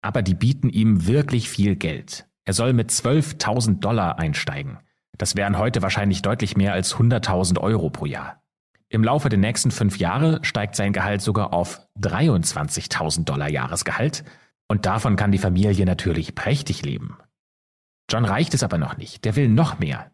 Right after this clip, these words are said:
Der will in die Führungsetage des Unternehmens und will eins der ganz großen Tiere werden. Und als John dann eines Tages von seinen Chefs fordert, dass er doch noch mehr Verantwortung übernehmen könnte oder auch sollte, da blocken die den Vorschlag ab.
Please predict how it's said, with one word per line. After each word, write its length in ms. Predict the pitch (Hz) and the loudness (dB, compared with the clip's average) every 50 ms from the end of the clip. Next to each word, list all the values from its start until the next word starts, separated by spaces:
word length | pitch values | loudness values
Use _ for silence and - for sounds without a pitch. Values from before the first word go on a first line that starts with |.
| _ _ - | _ _ -2
Der 100 | 107 104 | 0 2
will 140 | 139 151 | 2 2
in 80 | - 135 | 2 2
die 100 | 123 120 | 2 0
Führungsetage 800 | - - - 185 175 156 135 - 92 - - - 87 87 - 87 | -2 0 0 2 2 4 2 0 0 -2 -2 -2 -2 -2 -2 -2
des 140 | 85 82 - | -4 -2 -2
Unternehmens 560 | - 82 - 85 73 71 67 69 71 - - | -2 -2 -2 -4 -4 -4 -4 -6 -6 -8 -4
und 160 | - 90 - | -4 -2 0
will 100 | 117 113 | 0 -2
eins 220 | - 117 120 - - | 0 -2 -2 -2 -2
der 100 | 113 92 | -2 -2
ganz 320 | 98 113 151 175 143 - | 0 0 2 0 0 0
großen 360 | - - 151 175 180 - - | 0 0 2 2 2 0 0
Tiere 340 | - - 87 80 151 - - | 0 0 -2 -2 -2 -2 -4
werden. 400 | 67 64 65 - 98 123 - - - _ _ _ _ _ _ _ _ _ _ _ _ _ _ _ | -4 -4 -2 0 0 -2 -2 -6 -14 _ _ _ _ _ _ _ _ _ _ _ _ _ _ _
Und 100 | 123 - | -2 0
als 200 | - 127 - - | 0 -2 -2 0
John 200 | - 143 151 139 | 0 2 2 2
dann 160 | 98 101 104 - | 2 2 0 0
eines 280 | - 110 120 107 - | 0 0 0 0 0
Tages 320 | - 113 120 127 107 98 - | -2 -2 0 0 -2 -2 0
von 120 | 98 92 | 0 2
seinen 200 | 90 95 90 87 | 2 2 0 0
Chefs 220 | - - 123 - | 0 -2 -4 -2
fordert, 520 | - - 117 117 101 95 95 98 - - - | -2 -2 -2 0 0 0 -2 -4 -4 -4 -4
dass 140 | 95 - - | -4 -2 -2
er 120 | - 131 | -2 -2
doch 140 | 120 107 92 | -2 -2 -2
noch 160 | 101 95 92 | -4 0 2
mehr 220 | 95 113 160 175 | 2 4 4 2
Verantwortung 560 | 165 - - 87 87 - - 85 85 92 95 87 | 0 0 0 -2 0 0 -2 0 0 2 2 2
übernehmen 380 | 73 85 85 85 82 82 85 | 2 4 4 4 4 4 4
könnte 400 | - - 101 104 - 156 165 170 160 - - - - - _ | 4 2 0 2 2 2 0 0 -2 -8 -16 -20 -20 -20 _
oder 220 | _ 92 87 - 60 | _ -2 0 0 0
auch 120 | 82 - | -2 -2
sollte, 540 | - - - 147 170 165 - - 80 95 123 - - _ _ _ _ _ _ _ _ _ | -2 0 2 2 2 0 0 -2 -2 -2 -4 -4 -10 _ _ _ _ _ _ _ _ _
da 100 | - 110 | -2 0
blocken 320 | 98 127 127 127 120 104 | 0 0 0 2 2 2
die 160 | 98 123 135 | 4 2 2
den 160 | 120 120 113 107 | 2 2 0 0
Vorschlag 560 | - - 98 95 - - 98 92 92 - - | 0 -2 -2 -2 0 0 0 -2 -2 -2 -4
ab. 400 | - 76 - - - - - | -6 -6 -8 -10 -16 -20 -20